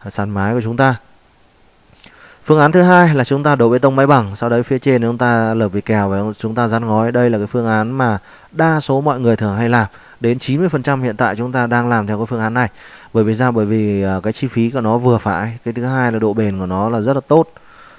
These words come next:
Còn lại phương án thứ ba là chúng ta sẽ đổ bê tông mái vát. Đấy, đổ bê tông mái vát. Sau đấy chúng ta dán ngói và chúng ta, à, xử lý cái phần ở trần ở phía dưới rất là dễ dàng. Và phương án này thì nó khá là tốn kém và ít người sử dụng.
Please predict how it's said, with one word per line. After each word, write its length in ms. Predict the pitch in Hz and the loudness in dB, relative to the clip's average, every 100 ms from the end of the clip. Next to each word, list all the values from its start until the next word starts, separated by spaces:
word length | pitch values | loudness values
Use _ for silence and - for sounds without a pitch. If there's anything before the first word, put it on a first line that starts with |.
| _ | _
Còn 140 | - 123 | -2 0
lại 100 | 117 | 2
phương 140 | 151 | 2
án 100 | 131 | 0
thứ 100 | 160 | 2
ba 300 | 160 165 143 | 4 4 4
là 100 | 131 | -2
chúng 200 | 104 131 | -4 -4
ta 160 | 135 131 | -2 -2
sẽ 120 | 117 | -2
đổ 180 | 107 101 | 0 0
bê 100 | 120 | 0
tông 220 | 120 123 | 0 0
mái 120 | 117 | 0
vát. 240 | 123 151 151 - - _ _ _ - | 0 0 -2 -8 -20 _ _ _ -16
Đấy, 360 | - 90 95 104 | -10 -6 -4 -4
đổ 160 | 110 101 | -4 -4
bê 80 | |
tông 180 | 107 117 | -2 -2
mái 140 | 110 110 | -2 0
vát. 240 | 131 139 - - - | 0 -2 -6 -20 -6
Sau 180 | 127 127 | -2 2
đấy 160 | 120 | 2
chúng 200 | 123 127 | 0 -2
ta 160 | 127 120 | 0 0
dán 240 | 113 120 | 0 0
ngói 240 | 117 113 131 | 0 0 0
và 160 | 123 | -2
chúng 200 | 101 110 | -2 -4
ta, 260 | 113 113 107 - - - - | -2 -2 -2 -8 -20 -20 -20
à, 840 | - 101 98 95 95 95 95 95 95 | -10 -6 -4 -4 -4 -6 -6 -8 -8
xử 160 | - | -8
lý 380 | 107 104 117 135 - | -6 -4 -6 -6 -8
cái 80 | |
phần 240 | 131 127 101 | -4 -4 -2
ở 120 | 92 | -6
trần 260 | - 107 95 | -4 -4 -4
ở 60 | |
phía 140 | 90 117 | -6 -4
dưới 260 | 113 113 | -2 -2
rất 180 | 131 151 | -2 -2
là 440 | 131 107 98 85 - | -2 -2 -4 -8 -10
dễ 160 | 95 95 | -6 -2
dàng. 200 | 131 107 - _ _ _ | -2 -2 -6 _ _ _
Và 80 | 117 | -8
phương 140 | 147 | -2
án 160 | 143 139 | 0 0
này 280 | 156 139 120 | 0 0 0
thì 360 | 117 113 107 | 0 -2 -2
nó 160 | 104 107 | -2 -4
khá 240 | - 123 | -2 0
là 60 | 139 | 0
tốn 200 | 127 123 | 0 0
kém 300 | 120 117 135 | 0 -2 -4
và 340 | 139 117 107 104 - | -2 0 0 -2 0
ít 160 | 196 196 _ _ - | 0 0 _ _ -4
người 260 | 127 113 | -2 -2
sử 140 | 98 107 | -4 -4
dụng. 180 | 120 | -4